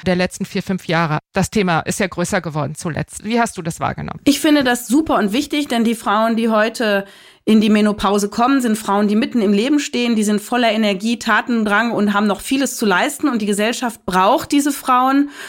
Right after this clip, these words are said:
Speaker 2: Das heißt, man sollte die Frau fit machen, sie stärken und vor allem ihre Symptome nicht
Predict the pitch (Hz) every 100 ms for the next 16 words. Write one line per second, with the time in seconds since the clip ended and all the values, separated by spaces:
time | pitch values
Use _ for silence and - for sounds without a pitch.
0 | - - 220 240 254 - 226 220 208 233
1 | 277 285 277 262 247 226 214 214 220 302
2 | 302 269 254 254 214 - 233 220 262 262
3 | 233 226 214 226 233 220 214 220 220 247
4 | 247 233 233 226 -